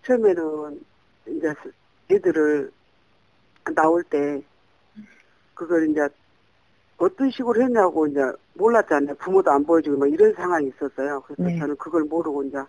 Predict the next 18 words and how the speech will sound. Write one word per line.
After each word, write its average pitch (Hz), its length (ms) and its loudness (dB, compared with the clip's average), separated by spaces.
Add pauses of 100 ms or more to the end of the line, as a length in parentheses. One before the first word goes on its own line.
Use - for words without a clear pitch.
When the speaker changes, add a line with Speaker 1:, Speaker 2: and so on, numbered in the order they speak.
(720)
Speaker 1:
있었는데 180 600 -4 (800)
물어보니까 190 760 4 (100)
이게 196 260 2
사진을 277 440 2
찍어서 214 560 -4 (1000)
선생님한테 294 580 4
보냈다고 160 480 -2
하더라고요. 127 380 -12 (120)
보내갖고 196 460 2
선생님이 262 540 0
누구 180 240 -6
부모라고 175 440 -2
하면 165 140 -6
그렇게 - 280 -10
찾아줬다고 220 680 -2
그러더라고요. 135 480 -6
저는 135 320 -10
그래서 - 340 -14